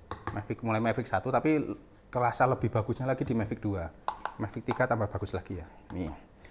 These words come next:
armnya ini, armnya kayaknya kan ringkih teman-teman, tapi dia kokoh ya.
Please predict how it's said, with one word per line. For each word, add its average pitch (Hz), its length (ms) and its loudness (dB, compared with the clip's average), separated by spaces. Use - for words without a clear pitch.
armnya 170 320 6
ini, 147 320 4
armnya 120 560 2
kayaknya 123 320 2
kan 170 160 2
ringkih 156 320 4
teman-teman, 110 240 0
tapi 127 160 0
dia 139 160 2
kokoh 113 320 2
ya. 80 160 -4